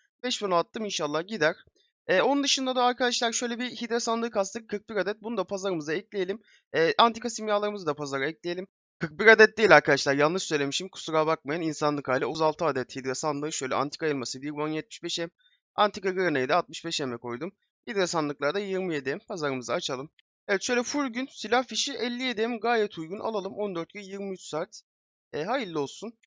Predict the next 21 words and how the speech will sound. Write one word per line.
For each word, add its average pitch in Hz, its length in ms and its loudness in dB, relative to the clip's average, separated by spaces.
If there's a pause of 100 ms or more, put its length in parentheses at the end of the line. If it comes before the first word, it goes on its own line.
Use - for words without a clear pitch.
(380)
Bu 160 60 4
arada 175 140 6
arkadaşlar, 180 520 2
dönüşüm 170 380 -2
hidra 208 200 0
yapmak 202 320 0
şu - 140 -4
anda 175 200 -2
bayağı 185 240 6
bir 190 60 -6
sıkıntılı. 170 640 -6 (400)
Yabani 190 340 2
uşak 214 320 -4
dönüşüm 196 340 -4
köyleri 180 300 -4
olmuş 180 400 -2
otuz 160 240 -8
altı, 151 240 -2
otuz 151 320 -12
yedi 165 160 -2
em. 151 180 0